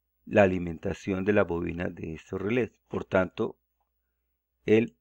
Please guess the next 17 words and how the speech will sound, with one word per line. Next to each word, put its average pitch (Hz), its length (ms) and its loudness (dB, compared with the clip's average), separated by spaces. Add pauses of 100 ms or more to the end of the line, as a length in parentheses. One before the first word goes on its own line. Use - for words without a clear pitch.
(300)
circuito - 480 -6
funciona. 101 640 -4 (1400)
Ahí 87 220 -8
va 92 280 2
hacia - 360 -6
un 85 140 -4
giro. 131 420 -2 (640)
Y 127 140 2
para 156 280 8
pararlo 143 380 8
lo 127 120 0
que 98 180 4
hago 95 180 0
yo 104 240 4
es 110 300 0
aquí - 260 -10
simplemente 98 720 -6